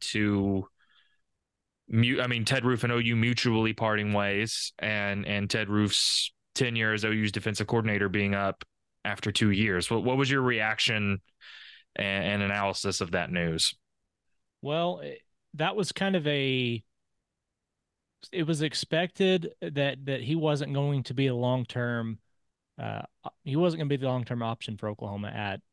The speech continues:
Speaker 2: at defensive coordinator. Uh, that was pretty, pretty apparent.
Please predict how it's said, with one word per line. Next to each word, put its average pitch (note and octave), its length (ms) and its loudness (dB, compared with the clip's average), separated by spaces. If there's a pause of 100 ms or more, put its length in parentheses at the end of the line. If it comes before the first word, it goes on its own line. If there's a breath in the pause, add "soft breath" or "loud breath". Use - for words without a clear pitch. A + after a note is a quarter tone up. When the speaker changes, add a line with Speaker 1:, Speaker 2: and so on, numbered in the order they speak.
(120)
Speaker 2:
at G#2+ 180 -8
defensive G#2 400 -14
coordinator. F2 600 -12 (160)
Uh, F#2+ 240 -12 (100)
that A2+ 180 -8
was A2+ 220 -12 (360)
pretty, D3 240 -4
pretty D3+ 280 -4
apparent. A2+ 420 -4